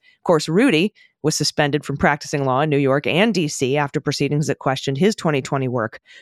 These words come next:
on Trump's behalf in Pennsylvania. And we could get a decision on his disbarment any day. New charges against Haller, Johnson, and Joseph will be heard by a committee of the D C Bar.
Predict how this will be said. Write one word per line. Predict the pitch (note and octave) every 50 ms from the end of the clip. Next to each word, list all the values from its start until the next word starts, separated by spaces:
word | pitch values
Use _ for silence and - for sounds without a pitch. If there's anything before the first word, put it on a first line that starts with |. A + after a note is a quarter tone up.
| - _ -
on | - D3+ C#3
Trump's | - - B2 A#2+ -
behalf | - B2+ B2 C3 A#2 A#2 - B2+
in | C#3 -
Pennsylvania. | - A#2+ A#2 A#2 - - D3+ D3 D3+ F3+ F#3+ G3 G3+ G#3 F#3+ D3 G2+ - _ - - - - - _ _ -
And | -
we | G#2+ B2
could | - - C3+ -
get | C#3 - -
a | - C#3
decision | C3 C3 B2 - C#3+ C#3 C3 C#3 C3+
on | B2+ B2
his | D3 D#3 E3 -
disbarment | - C#3+ - - C3+ B2+ A#2+ B2+ C3 B2 -
any | - B2+ C3 C3+ D3+
day. | E3 F3 E3+ D#3 - - _ _ _ - _ _ _ _ _ _ _ -
New | F3 E3
charges | E3 - F#3 E3+ E3+ E3 E3+ D#3
against | E3 D#3 C#3+ C#3 -
Haller, | - - D#3 D3+ D3+ D#3 D3
Johnson, | - D#3+ D3 C#3+ - C#3 C3+
and | C#3 C#3+
Joseph | E3+ F3 G3+ A3 - E3+ D#3+ - -
will | E3 F#3 G3+
be | A#3 B3+
heard | - - C3+ C#3 C#3+
by | D#3 D#3+ D3
a | E3+
committee | - - G#3 G3 F3+ C3+ C#3 D3
of | D3+ D3+
the | D#3+
D | C#3+ C#3+ D3
C | - - F3+ F3
Bar. | D3+ D3 A#2+ G2 G2+ A#2 B2